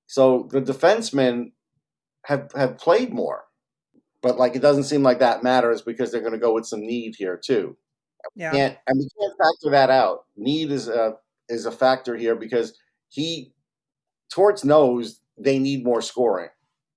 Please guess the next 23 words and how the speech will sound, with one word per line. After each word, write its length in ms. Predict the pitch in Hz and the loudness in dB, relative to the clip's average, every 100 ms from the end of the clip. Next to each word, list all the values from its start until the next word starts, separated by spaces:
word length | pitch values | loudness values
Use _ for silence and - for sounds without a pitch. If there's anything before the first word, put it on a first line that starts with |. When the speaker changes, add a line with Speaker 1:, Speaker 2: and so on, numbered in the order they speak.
| _ _ - | _ _ -10
Speaker 1:
Like, 140 | 117 | -4
he 100 | 131 | -2
knows 340 | 127 123 98 | 2 2 0
it. 80 | 80 - _ _ _ _ _ _ _ _ | -12 -18 _ _ _ _ _ _ _ _
Speaker 2:
Yeah, 300 | 196 165 165 - | -8 -8 -8 -4
and 160 | 214 | -2
I 180 | 240 254 | 0 0
think 240 | 262 285 247 | 0 -2 0
that's 240 | 226 220 | 0 2
ultimately 440 | 208 214 196 196 | 0 -2 -6 -6
gonna 640 | 185 185 180 170 165 165 170 185 _ - 170 - | -2 -2 0 0 0 -2 -6 -14 _ -20 -20 -14
be 300 | 190 185 180 | -10 -6 -8
what 500 | 160 170 170 165 180 | -8 -4 -2 -2 -6
makes 260 | 175 170 | -12 -12
the 140 | - 165 | -14 -14
decision, 800 | 156 - 196 190 156 151 151 160 _ _ _ - | -12 -10 -8 -8 -10 -14 -18 -20 _ _ _ -8
uh, 140 | 175 | -6
but 180 | 165 185 | -2 2
I 100 | 185 | 2
just 340 | 175 220 - - | 0 -8 -8 -2
don't 260 | 190 180 | -2 -2
think 180 | 185 185 | -8 -8
he's 340 | - 175 165 | -10 -12 -12